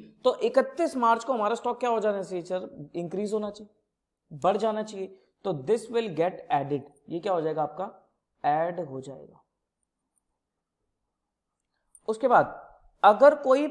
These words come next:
परचेज रिटर्न्स है, परचेज रिटर्न मतलब आपने गुड्स वापसी कर दिए,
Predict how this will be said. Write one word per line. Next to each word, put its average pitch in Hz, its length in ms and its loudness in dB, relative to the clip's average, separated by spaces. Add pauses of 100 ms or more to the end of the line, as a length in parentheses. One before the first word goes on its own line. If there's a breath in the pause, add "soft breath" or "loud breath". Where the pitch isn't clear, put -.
परचेज 254 680 0
रिटर्न्स 233 520 0
है, 139 100 -2 (1600)
परचेज 220 500 0
रिटर्न 226 360 0
मतलब 240 400 -4 (400)
आपने 233 520 6
गुड्स 214 340 0
वापसी 190 720 0
कर 170 200 2
दिए, 131 220 -4